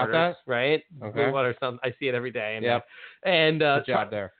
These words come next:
Speaker 2: Matt will love that.
Speaker 1: Right, he'll love that. He's like, "Thanks for the shout out, bro."
Speaker 2: <laughs>
Speaker 1: Um, bro, I wanna catch one of these clown knives.
Speaker 2: Why?
Speaker 1: Because they swim backwards and they're
Speaker 2: So?
Speaker 1: bad as. What do you? How do you not wanna catch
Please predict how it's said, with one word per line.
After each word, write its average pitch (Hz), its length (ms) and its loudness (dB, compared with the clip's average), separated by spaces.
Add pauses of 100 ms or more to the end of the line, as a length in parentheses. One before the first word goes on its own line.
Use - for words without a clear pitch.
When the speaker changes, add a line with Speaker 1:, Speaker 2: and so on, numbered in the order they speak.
(120)
Speaker 2:
Matt 156 240 0
will 143 100 0
love 135 200 -2
that. 196 180 -8
Speaker 1:
Right, 123 180 0
he'll 131 140 -4
love 120 160 -2
that. 107 140 -4
He's 113 100 -8
like, 123 160 -8
"Thanks 160 180 -6
for 147 60 -12
the 127 80 -6
shout 127 260 -4
out, 95 160 -8
bro." 95 260 -10 (220)
Speaker 2:
<laughs> 240 80 -2 (420)
Speaker 1:
Um, 151 540 0 (220)
bro, 190 300 0 (100)
I 165 100 0
wanna 330 240 0
catch 202 260 -16
one 180 160 -8
of 160 60 -10
these 139 160 -12
clown 165 320 -6
knives. 101 340 -12 (1300)
Speaker 2:
Why? 143 380 -18 (720)
Speaker 1:
Because 139 240 -10
they 151 180 -6
swim 151 180 -8
backwards 151 540 -10
and 123 100 -18
they're 110 100 -12
Speaker 2:
So? - 100 -14
Speaker 1:
bad 123 260 -2
as. 120 60 -12 (1700)
What 165 80 -4
do 202 80 -2
you? 165 60 -10 (260)
How 160 160 0
do 196 40 4
you 202 100 2
not 160 280 4
wanna 160 180 2
catch 190 220 -8